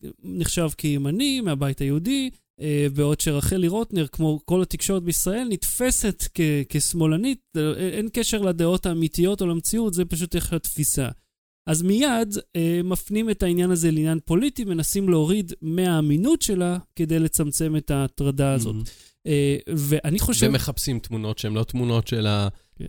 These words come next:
Speaker 2: ומוצאים דברים, אה, מהקשרם שלה ושל בעלה, ש-, שנאמרו בפייסבוק או בכתבות, ו-
Speaker 1: הר-, אני חושב שהמטרה פה, הרי, אתה יודע, בכללי, בכל מ-, מישהי שמתלוננת כלפי דמות, אה, בולטת,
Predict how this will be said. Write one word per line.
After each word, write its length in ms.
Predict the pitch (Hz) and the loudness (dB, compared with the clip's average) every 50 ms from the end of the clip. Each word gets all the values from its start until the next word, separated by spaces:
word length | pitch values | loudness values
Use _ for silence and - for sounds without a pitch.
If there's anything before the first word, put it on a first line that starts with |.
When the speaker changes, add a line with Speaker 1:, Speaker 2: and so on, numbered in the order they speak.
| - | 0
Speaker 2:
ומוצאים 540 | - 123 120 123 113 - - 135 127 120 120 | 0 2 2 2 0 0 0 0 2 2 2
דברים, 400 | 107 110 113 110 120 123 120 120 | 2 2 2 2 2 2 0 0
אה, 160 | 120 117 113 | 0 2 2
מהקשרם 540 | 110 110 110 - - - 123 113 113 117 117 | 2 0 0 0 0 -2 0 0 0 0 0
שלה 280 | - - 123 110 110 107 | -2 -2 -2 0 0 0
ושל 240 | 104 101 - 117 107 | -2 -2 -2 -2 -2
בעלה, 440 | 101 107 104 101 110 117 131 131 127 | 0 2 2 2 2 2 2 2 2
ש-, 140 | - - | 0 0
שנאמרו 920 | 117 110 104 104 - - 117 107 107 101 104 104 104 104 101 101 104 110 110 | 0 0 0 0 0 0 0 0 2 0 0 0 -2 0 0 0 2 2 0
בפייסבוק 500 | 107 104 - 117 110 - - 120 - - | 0 -2 -2 -2 -4 -2 -2 -4 -2 -2
או 60 | 113 | -2
בכתבות, 840 | 101 - - - - - 107 104 127 160 170 175 170 156 - - - 117 | -2 0 0 0 0 2 0 2 2 2 4 4 2 2 0 -2 -8 -6
ו- 720 | 104 104 104 104 101 101 101 101 104 104 104 104 107 104 104 98 95 - _ _ _ _ _ _ _ _ _ _ _ _ _ _ _ - | -2 0 2 2 2 2 2 2 2 2 2 2 2 2 0 -2 -4 -8 _ _ _ _ _ _ _ _ _ _ _ _ _ _ _ -2
Speaker 1:
הר-, 320 | 175 165 160 170 175 160 175 - | 0 0 0 0 0 -2 -2 0
אני 180 | 180 175 185 185 | 0 2 2 2
חושב 220 | - - - 247 | 0 0 -2 -2
שהמטרה 460 | 226 254 226 202 - - 160 156 170 170 | -2 0 0 0 0 0 0 0 0 -2
פה, 180 | - 180 156 | 0 0 0
הרי, 360 | 143 139 143 139 139 135 131 | 0 0 0 0 0 -2 -2
אתה 140 | 127 - - | -4 -6 -4
יודע, 140 | 135 135 139 | -2 -2 -2
בכללי, 340 | 131 131 - - 143 170 180 | -2 -2 0 2 2 2 4
בכל 540 | 156 139 - - 165 175 175 170 165 165 - - - _ _ - | 2 0 -2 0 2 2 4 4 2 0 -2 -6 -12 _ _ -8
מ-, 180 | 165 160 - 165 | -8 -6 -2 -2
מישהי 200 | 170 165 - - | -2 -2 -2 -2
שמתלוננת 520 | - 165 156 151 - - 139 143 156 147 - | -4 -4 -4 -4 -2 -2 0 0 0 0 -2
כלפי 300 | - 143 - - 147 143 | -2 -2 0 2 0 2
דמות, 500 | 139 143 147 156 170 175 - - - 170 | 2 2 4 4 4 4 2 -2 -6 -6
אה, 100 | 156 147 | -6 -4
בולטת, 560 | 135 135 147 156 220 262 - - 220 202 - | -2 0 2 2 2 0 0 -2 -4 -4 -6